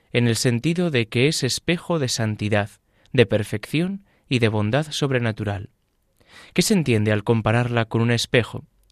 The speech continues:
Pues un espejo es una superficie que refleja algo, como el agua inmóvil,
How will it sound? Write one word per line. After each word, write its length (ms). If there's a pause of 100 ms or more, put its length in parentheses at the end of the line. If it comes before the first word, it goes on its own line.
(500)
Pues 220
un 60
espejo 500 (480)
es 160
una 120
superficie 720
que 120
refleja 520
algo, 360 (380)
como 220
el 80
agua 240
inmóvil, 600